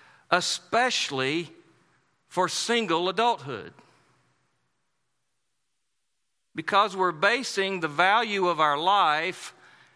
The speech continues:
on things other than Scripture and on things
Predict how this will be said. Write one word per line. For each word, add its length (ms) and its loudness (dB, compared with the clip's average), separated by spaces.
on 160 2
things 420 -2
other 300 2
than 160 -2
Scripture 720 -4
and 140 -4
on 180 0
things 380 -2